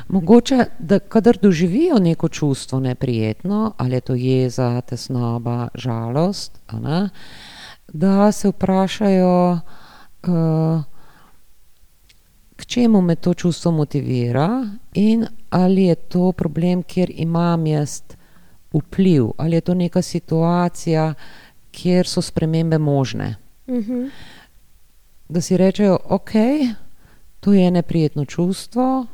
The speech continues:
Speaker 1: je zahtevno," ja, eh, in da si naredijo nek mini načrt ukrepov, ne, kaj bomo zdaj naredili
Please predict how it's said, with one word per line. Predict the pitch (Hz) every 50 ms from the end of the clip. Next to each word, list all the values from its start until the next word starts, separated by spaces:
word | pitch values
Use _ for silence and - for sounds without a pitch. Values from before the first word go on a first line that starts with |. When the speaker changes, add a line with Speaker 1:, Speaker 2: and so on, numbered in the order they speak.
| - - -
Speaker 1:
je | - 139 143 139
zahtevno," | 131 139 127 - - - 131 123 117 110 110 110 117 120 131 147 160 180 233 254 262 220 - - - - - - _
ja, | - 123 120 120 131 151 196 202 - - - - - - - - - - - - - - - -
eh, | - 175 165 160 156 151 147 143 139 139 135 131 135 - - - - - - - - - - - -
in | - 151 185 202 214 220 226 233 240 -
da | - 156 180
si | - - 185 180
naredijo | 170 160 156 - 147 170 190 202 196 190 185 185 190 185 - - - - - - - - - - - - - - - - - -
nek | - 277 - -
mini | 208 214 240 269 269 262 240 226 214
načrt | 196 180 180 - - 190 185 - -
ukrepov, | 175 - - - 151 143 131 - - - 123 - - 110 101 - - _ - - - - -
ne, | - 123 127 165 214 254 240
kaj | - - 180 170
bomo | 156 156 160 151 147 147
zdaj | 123 131 151 147
naredili | 139 135 127 127 120 131 117 104 104